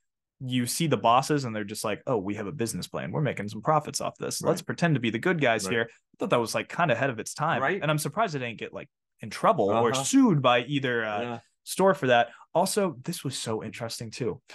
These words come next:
Speaker 1: So, um, what's his name? Albert or Alfred?
Speaker 2: Alfred,
Speaker 1: The
Speaker 2: I
Speaker 1: young
Speaker 2: think.
Speaker 1: kid. Um, when he was meeting with, uh, Kris Kringle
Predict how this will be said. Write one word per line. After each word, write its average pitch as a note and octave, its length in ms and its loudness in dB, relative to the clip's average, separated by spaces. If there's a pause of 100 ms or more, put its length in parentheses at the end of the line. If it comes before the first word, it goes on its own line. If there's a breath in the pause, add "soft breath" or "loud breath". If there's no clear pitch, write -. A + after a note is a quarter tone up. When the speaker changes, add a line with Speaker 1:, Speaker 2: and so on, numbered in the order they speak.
(240 loud breath)
Speaker 1:
So, C3 400 6
um, G#2+ 420 2 (280)
what's D3 160 2
his B2 120 -2
name? G2 240 -6
Albert F3 400 2
or A#2+ 80 2
Alfred? E3+ 440 0 (400)
Speaker 2:
Alfred, G2+ 140 -10
Speaker 1:
The B2 100 4
Speaker 2:
I - 40 6
Speaker 1:
young A#2+ 260 0
Speaker 2:
think. - 40 -6 (400)
Speaker 1:
kid. C3+ 80 2
Um, A2+ 320 0 (960)
when C#3+ 180 0
he C#3 120 -4
was F#3 160 -4
meeting C#3 420 0
with, A#2 440 -4
uh, G#2+ 340 -2 (220)
Kris - 240 -10
Kringle C#3 480 2